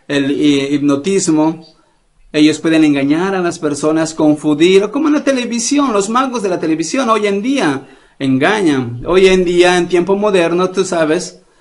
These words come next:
es solamente un hechicero, un mago, una ilusión. Eso no es real.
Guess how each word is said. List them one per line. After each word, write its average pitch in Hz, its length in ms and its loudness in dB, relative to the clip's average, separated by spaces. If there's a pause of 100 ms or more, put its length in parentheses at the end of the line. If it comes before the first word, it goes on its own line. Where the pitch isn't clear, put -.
(120)
es 185 120 -4
solamente 208 520 0
un 185 160 4
hechicero, 180 540 2
un 175 140 0
mago, 190 380 0
una 190 240 0
ilusión. 175 880 -2
Eso 190 220 -4
no 220 80 -6
es 175 160 -8
real. 156 560 -2